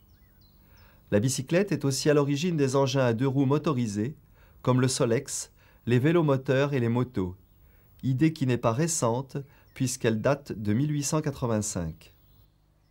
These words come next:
Avec une histoire de plus d'un siècle,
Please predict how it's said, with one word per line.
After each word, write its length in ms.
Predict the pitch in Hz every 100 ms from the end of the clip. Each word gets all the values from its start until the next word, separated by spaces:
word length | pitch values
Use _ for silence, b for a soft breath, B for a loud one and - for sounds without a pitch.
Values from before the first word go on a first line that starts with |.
| _ _ _ _ _ _ _ _ _ -
Avec 280 | 123 170
une 80 | 175
histoire 320 | 175 170 233
de 80 | 190
plus 180 | 160 151
d'un 160 | 135 131
siècle, 480 | - 156 160 190